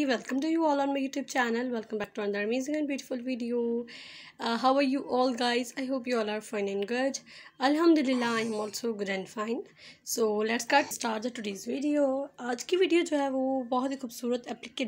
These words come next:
ड्रेसेस है, बहुत ही प्यारे और बहुत ही ज़बरदस्त, एक से बढ़कर एक जो है वो एप्लिक के डिज़ाइंस हैं, बहुत ही प्यारे हैं। And look at this design, इसमें जो है वो काम भी है,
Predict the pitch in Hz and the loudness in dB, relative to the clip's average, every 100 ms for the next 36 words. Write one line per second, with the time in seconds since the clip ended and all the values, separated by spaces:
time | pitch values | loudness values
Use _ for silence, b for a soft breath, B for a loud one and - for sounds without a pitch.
0 | 185 208 - - 330 B B B B 254 | -4 -6 -6 -4 -6 B B B B -2
1 | 247 294 311 294 262 269 262 254 226 233 | 2 2 4 4 4 4 2 0 0 -4
2 | 208 247 269 254 196 202 220 240 202 226 | -4 -4 -2 -2 0 -2 0 0 0 -2
3 | 247 - 285 277 - 254 247 - 233 214 | -2 -4 -4 -4 -2 -4 -4 -4 -2 -4
4 | 233 220 220 202 240 - 233 240 B B | -4 -4 -6 -8 -14 -4 -2 -2 B B
5 | B _ 190 202 185 214 233 285 - 277 | B _ -6 -4 0 0 2 0 0 0
6 | 269 233 190 208 208 254 294 277 254 214 | 0 -2 -2 -4 -2 -2 -2 0 2 2
7 | 220 240 240 262 - - - _ _ _ | 0 0 -2 -4 -10 -20 -20 _ _ _
8 | - _ _ B B B B 339 359 339 | -20 _ _ B B B B 4 6 6
9 | 339 285 208 269 - 311 311 311 370 - | 4 2 2 -2 0 0 4 4 2 -4
10 | 294 - 320 285 294 294 294 - 233 247 | -2 4 4 4 4 4 0 0 2 2
11 | 262 285 254 | 2 2 2